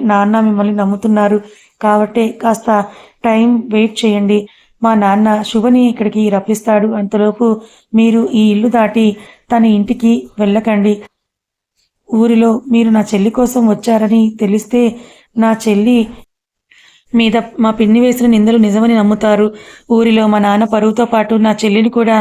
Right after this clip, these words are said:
అసహ్యంగా చూస్తారని వేద్కు నచ్చ చెప్పాలని చూస్తాడు అనిల్.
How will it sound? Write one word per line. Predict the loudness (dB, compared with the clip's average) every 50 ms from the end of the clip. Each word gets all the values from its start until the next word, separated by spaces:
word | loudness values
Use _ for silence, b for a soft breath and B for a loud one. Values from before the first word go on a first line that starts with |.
| -2 B B B B B B -2
అసహ్యంగా | -2 -2 0 0 0 2 2 2 2 2
చూస్తారని | 0 0 -2 -2 -2 -2 -2 0 0 0 2
వేద్కు | 2 2 0 0 -2 -2 -2 0
నచ్చ | 0 0 0 -2 -2 -6
చెప్పాలని | -6 -4 -2 -2 0 0 0 0 -2
చూస్తాడు | -4 -4 -2 -2 0 0 2
అనిల్. | 0 0 0 2 0 -2